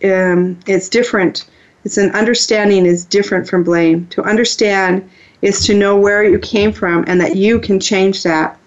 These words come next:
I had a client explain it to me in this way. He's an avid fisherman, and he said that I helped him see that his behaviors were coming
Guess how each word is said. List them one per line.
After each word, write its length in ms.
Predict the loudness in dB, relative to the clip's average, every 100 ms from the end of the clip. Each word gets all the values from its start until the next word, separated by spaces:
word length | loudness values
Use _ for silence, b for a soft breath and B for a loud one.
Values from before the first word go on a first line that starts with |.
| _ _
I 40 | -4
had 80 |
a 60 | -2
client 380 | -2 0 0 0
explain 420 | -4 -4 0 0
it 120 | 0
to 120 | -2 0
me 120 | 2
in 100 | 2
this 220 | 0 -2
way. 280 | -2 -4 -8 _ _ _ _ _ -16 -16 B B
He's 180 | -6 -2
an 100 | 0
avid 240 | 0 -2 -2
fisherman, 680 | -2 0 0 2 0 -2 B B B B -8
and 260 | -4 -2 0
he 160 | 0
said 300 | 0 -2 0 0
that 280 | 0 -2 -2
I 140 | -4
helped 360 | -2 0 -2 -2
him 420 | -2 0 0 -4 b b b b -12
see 760 | -6 -2 2 4 4 2 -2 -14 -10
that 240 | -4 -4 -2
his 240 | -4 -2
behaviors 800 | -2 -2 0 0 2 2 0 0
were 100 | -2
coming 640 | -4 -2 0 0 0 -4